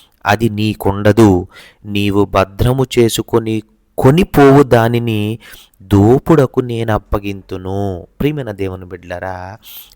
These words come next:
దేవుని వాగ్దానం సెలవిస్తుంది. దేవుడు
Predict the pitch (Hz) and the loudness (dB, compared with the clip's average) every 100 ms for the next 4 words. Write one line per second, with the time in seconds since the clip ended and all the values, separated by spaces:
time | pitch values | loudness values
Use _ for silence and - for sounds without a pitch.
0 | - 98 107 127 127 117 104 101 101 98 | -12 -8 -8 -8 -10 -2 0 0 -2 -4
1 | 98 98 - 90 90 - - 90 90 90 | -4 -6 -6 -4 -4 -4 -8 -8 -6 -6
2 | 92 135 - - - - - - 98 117 | -6 -10 -12 -20 -20 -20 -20 -16 -12 -10
3 | 151 123 127 | -10 -10 -10